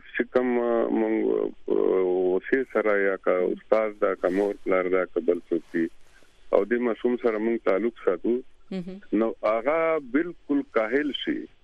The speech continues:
Speaker 2: مهم.
Speaker 1: هغه د ده په، آ، ذهن باندې مونږ بار بار لکه زخمونه، آ، چې هغه کوو، لکه څرنګه د چړې زخم په بدن باندې وي، داسې د هرې ب-، بدې خبرې زخم په ذهن باندې وي.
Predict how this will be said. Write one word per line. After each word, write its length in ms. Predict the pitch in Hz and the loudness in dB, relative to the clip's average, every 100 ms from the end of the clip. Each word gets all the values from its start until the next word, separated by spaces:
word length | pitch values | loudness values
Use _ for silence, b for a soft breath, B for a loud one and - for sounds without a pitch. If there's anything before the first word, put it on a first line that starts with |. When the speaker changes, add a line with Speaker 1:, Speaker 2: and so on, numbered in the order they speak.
| - B | -20 B
Speaker 2:
مهم. 120 | - 170 | 0 4
Speaker 1:
هغه 280 | 113 160 | 4 2
د 80 | 156 151 139 | 0 -2 -2
ده 100 | 156 | -2
په، 160 | 156 | 0
آ، 400 | 151 147 - 135 127 127 - 113 110 | 0 0 0 0 2 0 0 0 0
ذهن 280 | 139 151 143 | 0 0 0
باندې 260 | 135 135 135 | 0 0 0
مونږ 160 | 139 147 143 | 2 0 0
بار 240 | 117 127 135 | 0 0 -2
بار 280 | 127 131 135 - | -2 -2 -2 -4
لکه 340 | - 107 101 107 | -2 0 0 -2
زخمونه، 500 | 104 107 123 139 139 | 0 -2 0 0 0
آ، 160 | 120 - 98 101 98 | 0 -2 -2 -2 0
چې 140 | - | 0
هغه 240 | 95 90 87 | 0 0 -2
کوو، 160 | 90 90 | 0 0
لکه 240 | 95 - | 0 -2
څرنګه 340 | 107 143 143 135 | 0 0 0 -2
د 60 | |
چړې 320 | 127 120 120 123 | -2 -2 0 -2
زخم 320 | 120 117 113 | -2 -2 -4
په 280 | 110 113 104 | -2 0 0
بدن 420 | 95 95 104 107 | 0 -2 -2 -2
باندې 280 | 98 90 90 90 | -2 0 0 0
وي، 120 | 127 - - B B B B - | -2 -6 -20 B B B B 0
داسې 300 | 131 147 147 131 | 0 0 -2 -2
د 20 | 135 | -4
هرې 220 | 151 151 165 | -2 -2 -2
ب-، 260 | 127 131 - | -2 -4 -4
بدې 240 | 120 151 147 | -4 -2 -2
خبرې 400 | - 113 117 113 | -2 -2 -2 -2
زخم 320 | 110 117 113 107 | -4 -4 -4 -2
په 200 | 104 90 | 0 0
ذهن 300 | 110 107 85 | 0 -2 -2
باندې 260 | 78 73 69 | -2 0 -2
وي. 180 | 64 | -4